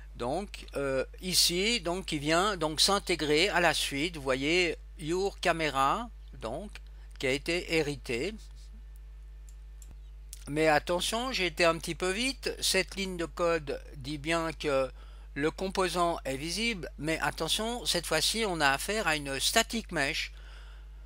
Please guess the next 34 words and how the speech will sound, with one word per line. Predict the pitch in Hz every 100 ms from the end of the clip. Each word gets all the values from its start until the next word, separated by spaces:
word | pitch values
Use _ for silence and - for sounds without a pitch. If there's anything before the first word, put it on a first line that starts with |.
| - - - - - - -
Car, | 143 143 147
euh, | 147 143 143
par | 175 170
la | 160
suite, | - 208 254 -
on | 156
va | 143 165
donc | 156 151 147 -
mettre, | 147 143 170 - 156
euh, | 143 139 139 123 - -
dans | 151 180
cette | - 160 143
static | - 160 - 156
mesh | 147 143 170 - -
un | 180
objet | 170 147 113 123 151
que | -
l'on | 160 147
va | 143 139
pouvoir | 131 123 143 170
donc | 147 143
déplacer | 123 160 156 135 - 147 165 214 - - - - - - -
en | 143
même | 175 196 190
temps | - 175 175 165 - 151
que | 165
la | 170 156
caméra, | - 143 143 117 127 170 214 - - - - -
donc | 139 160 185
avec | 165 165 151
les |
touches | 135 202 185
du | 196
clavier. | 175 165 143 120 123